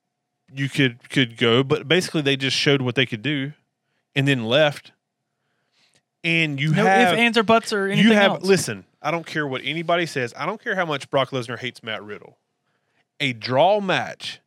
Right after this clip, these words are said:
Speaker 1: espe-, like, I got so many fucking things going through my head right now.
Speaker 2: <laughs>
Speaker 1: Especially when you can't have a live crowd.
Speaker 2: You
Speaker 1: Is
Speaker 2: gotta draw butts
Speaker 1: follow
Speaker 2: in.
Speaker 1: the U F C formula.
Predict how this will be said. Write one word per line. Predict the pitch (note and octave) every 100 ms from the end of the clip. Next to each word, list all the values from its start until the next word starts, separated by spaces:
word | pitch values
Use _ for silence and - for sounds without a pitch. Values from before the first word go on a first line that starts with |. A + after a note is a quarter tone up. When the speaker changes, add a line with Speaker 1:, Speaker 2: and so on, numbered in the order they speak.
| _ _ _ _ _ _
Speaker 1:
espe-, | D3+ - - G#3+ G#3+ E3
like, | F3+ - _ _ _ _ _ _ _
I | G#2
got | A2 G#2 -
so | C3+
many | B2 A#2
fucking | A#2+ A2+
things | A#2
going | G#2 G#2
through | G#2+
my | G2
head | G2+
right | F#2
now. | G2 G#2
Speaker 2:
<laughs> | F#3+ C#3 - - - - - _ _
Speaker 1:
Especially | - B2 - - C4 - C3+ F#2+ G2 - - _
when | C3+ D3 C#3
you | B2+
can't | - - G3
have | E3 D#3+
a | C3+
live | A2+ B2 C#3+ D#3 -
crowd. | - G#3 F3+ A2 G2+ A2 - _ _ _ - - - - - - - - - _
Speaker 2:
You | C#3+
Speaker 1:
Is | C3+
Speaker 2:
gotta | F3 F3
draw | C#3 E3+ F#3 F#3+
butts | F#3 E3+ F#3
Speaker 1:
follow | F#3+ F#3+ G3+ G3+
Speaker 2:
in. | G3 G3 F#3+
Speaker 1:
the |
U | D#3 C#3+ A#2+ D3 G3+ F#3+
F | D#3 D#3
C | - - C#3+
formula. | - - F#3 A3 A3 A3 A3 G#3+